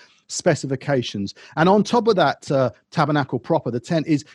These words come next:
is layers of material, each with a different color, a different significance, and a different purpose. You can read all about that in chapter twenty-seven, uh, as well, and chapter twenty-five and chapter twenty-six. It's all over this cha-, section of scripture.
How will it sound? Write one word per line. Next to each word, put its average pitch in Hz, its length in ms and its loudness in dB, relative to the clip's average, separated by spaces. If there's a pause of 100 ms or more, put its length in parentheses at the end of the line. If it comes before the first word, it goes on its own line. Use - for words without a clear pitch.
is 123 120 -4
layers 175 540 4
of - 120 -10
material, 143 520 0
each 202 180 -2
with 165 120 0
a 156 40 2
different 160 400 0
color, 151 340 0
a 139 40 -6
different 151 380 -2
significance, 131 640 -6 (260)
and 139 140 -2
a 131 60 0
different 139 500 -4
purpose. 131 580 -4 (280)
You 131 100 -4
can 127 160 -4
read 127 160 -2
all 147 160 0
about 120 300 -4
that 107 260 -6 (220)
in 113 120 -6
chapter - 380 -10
twenty-seven, 101 760 -10 (240)
uh, 101 240 -12 (140)
as 117 180 -20
well, 98 300 -6
and - 120 -14
chapter 117 280 -8
twenty-five 98 680 -8
and 104 100 -10
chapter - 220 -16
twenty-six. 123 640 -4
It's 107 100 -12
all 147 180 0
over 123 200 2
this 110 160 -4
cha-, - 240 -6
section - 400 -10
of 104 80 -8
scripture. 113 520 -8